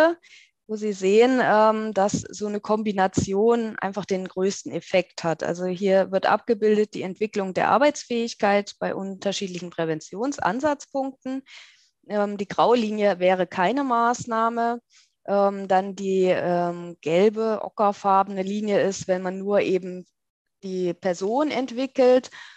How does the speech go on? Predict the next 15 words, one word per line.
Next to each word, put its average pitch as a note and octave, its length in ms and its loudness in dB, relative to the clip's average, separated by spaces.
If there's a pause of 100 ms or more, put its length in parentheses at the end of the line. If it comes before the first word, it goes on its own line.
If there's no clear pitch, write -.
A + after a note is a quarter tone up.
(140)
Und G3+ 100 -18
den F#3 100 -4
größten F#3 420 0
Effekt F#3+ 360 0
haben G3 180 0
wir D#3 140 4
einfach E3+ 260 -2
bei E3+ 140 2
einer F3+ 200 2
Kombination, E3 1000 -4
also D#3 240 -6
individuelle G3+ 640 2
Gesundheitsförderung, F3 1040 -4
ergonomische F3 720 -2
Maßnahmen D#3+ 640 0